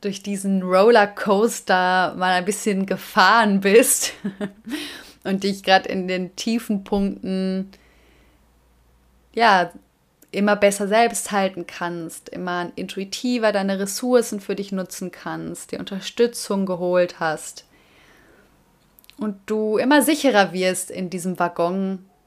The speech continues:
deiner Achterbahn, dann kommst du irgendwann an den Punkt, wo du in die Umsetzung kommen darfst, wo du dich emotional stabil genug fühlst, dass du nicht komplett zusammenbrichst, wenn irgendwas passiert,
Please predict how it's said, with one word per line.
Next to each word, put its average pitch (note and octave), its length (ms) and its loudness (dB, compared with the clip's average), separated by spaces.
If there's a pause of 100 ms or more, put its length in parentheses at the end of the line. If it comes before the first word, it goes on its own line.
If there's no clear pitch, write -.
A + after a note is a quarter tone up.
(840)
deiner F3 340 0
Achterbahn, E3+ 760 -2 (1160)
dann B3 140 0
kommst C#4+ 260 4
du B3 60 6
irgendwann A3 240 2
an F#3+ 100 0
den F#3+ 180 -2
Punkt, G3+ 680 -2 (800)
wo F#3+ 260 -2
du F#3 260 -2
in F#3 120 -4
die F3+ 60 -4
Umsetzung E3+ 460 -4
kommen - 240 -8
darfst, - 420 -4 (920)
wo G3+ 120 0
du G3+ 120 2
dich G3+ 480 2 (500)
emotional B3 600 4
stabil G#3+ 460 -2
genug G#3 340 -2
fühlst, A#3+ 360 -4
dass G#3 120 -2
du G#3 80 -2
nicht G3 120 -4
komplett A3+ 580 -2 (320)
zusammenbrichst, A3 920 0
wenn G3+ 180 2
irgendwas G#3 520 -2
passiert, A#3+ 800 -4